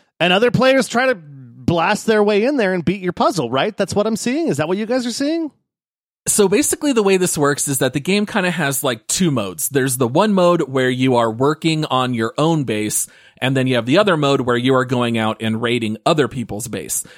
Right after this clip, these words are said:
Speaker 2: So you have a set number of resources that you can use to build your base, and you're putting in traps, you're putting in monsters, you get to manually control their patrol routes. So you've got full ability to kinda create almost like your own Mario levels, if you will.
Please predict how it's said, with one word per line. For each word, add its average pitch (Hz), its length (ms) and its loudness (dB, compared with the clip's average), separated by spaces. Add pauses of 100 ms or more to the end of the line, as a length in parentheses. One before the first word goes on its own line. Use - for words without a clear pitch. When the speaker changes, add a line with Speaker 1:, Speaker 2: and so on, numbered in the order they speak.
(260)
Speaker 2:
So - 240 2
you 160 180 2
have 175 160 0
a 143 80 0
set 220 320 0
number 170 300 2
of 120 140 -2
resources 117 680 -2
that 123 120 0
you 123 120 0
can 123 220 -4
use 107 320 0
to 135 120 -2
build 127 280 0
your 160 80 0
base, 113 320 -2
and 127 120 -2
you're 123 120 0
putting 131 320 -2
in 101 160 -4
traps, 170 580 -2 (400)
you're 135 200 0
putting 151 320 0
in 123 440 0
monsters, 147 840 0
you 147 120 -2
get 160 200 0
to 143 280 -2
manually 139 640 0
control 139 500 0
their 120 220 0
patrol 156 520 0
routes. 165 460 0 (320)
So - 160 -6
you've 151 180 2
got 202 280 0
full 208 460 2
ability 139 600 2
to - 120 -4
kinda 151 260 -2
create 143 540 -2
almost 160 320 0
like 185 180 -2
your 156 100 2
own 131 140 0
Mario 123 420 2
levels, 107 460 -4
if - 160 -6
you 135 140 0
will. 110 320 -4